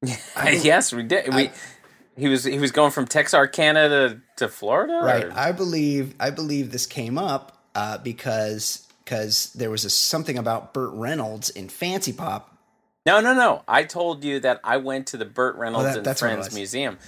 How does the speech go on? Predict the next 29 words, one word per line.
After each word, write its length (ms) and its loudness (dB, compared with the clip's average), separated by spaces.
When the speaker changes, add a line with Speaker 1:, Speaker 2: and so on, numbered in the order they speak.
Speaker 1:
which 380 2
my 160 6
buddy 640 2
pointed 360 -2
out 360 2
it 100 2
has 160 0
since 220 -4
been 200 -10
closed. 520 -8
Apparently, 480 2
there 180 2
were 160 4
not 380 2
enough 260 -2
visitors. 640 -10
Speaker 2:
Well, 100 -4
you 240 0
know, 120 0
Speaker 1:
Not, 240 4
not 180 6
enough 160 0
visitors 520 0
to 120 -8
see 160 -4
the 240 -8
Evening 340 -6
Shade 500 -2
segment. 520 -2